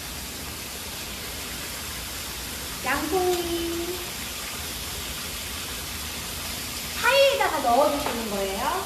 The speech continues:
그리고 토마토, 거기에 마늘 슬라이스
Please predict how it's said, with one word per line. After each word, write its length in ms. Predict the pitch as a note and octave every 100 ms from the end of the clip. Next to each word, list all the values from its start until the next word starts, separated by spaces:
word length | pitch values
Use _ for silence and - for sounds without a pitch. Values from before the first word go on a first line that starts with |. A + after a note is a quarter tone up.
| -
그리고 840 | G#3+ G#3+ A3 D#4 F4 F#4 G4+ G#4 G#4+ - - - -
토마토, 580 | C5 C5+ D4 A3 F#3 - - - - - - - - - - - - - - - - - - - - - - - - - - - - - - - - - - - - - - - - - - - - - -
거기에 720 | D4 F#4 F#4 F4 E4+ E4+ -
마늘 520 | A3 B3 C#4 D#4+ F#4+
슬라이스 1200 | F#4+ G#4 G#4+ G#4 E4+ - C4+ D4 F#4 A4 A#4+ -